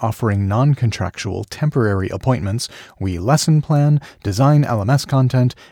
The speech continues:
and draft syllabi without pay. These working conditions are disruptive,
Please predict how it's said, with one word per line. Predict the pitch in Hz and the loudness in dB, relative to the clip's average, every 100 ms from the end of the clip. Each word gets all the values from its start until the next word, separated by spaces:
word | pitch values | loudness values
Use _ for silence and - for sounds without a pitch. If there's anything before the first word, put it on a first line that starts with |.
| - | -10
and | 80 | -6
draft | 90 135 151 - | -2 -2 -2 -6
syllabi | - 131 90 85 90 - - _ | -4 -2 -2 -4 -8 -12 -18 _
without | 127 120 92 90 - _ | -4 -2 -2 -4 -10 _
pay. | - 98 - - _ _ _ _ _ | -8 -8 -10 -18 _ _ _ _ _
These | 104 101 | -8 -6
working | 101 123 139 120 | -2 0 2 2
conditions | 120 117 - 156 | 0 -2 -2 -2
are | - 95 | -2 -6
disruptive, | 87 - 147 - 180 175 | -8 -4 -4 -2 -2 -4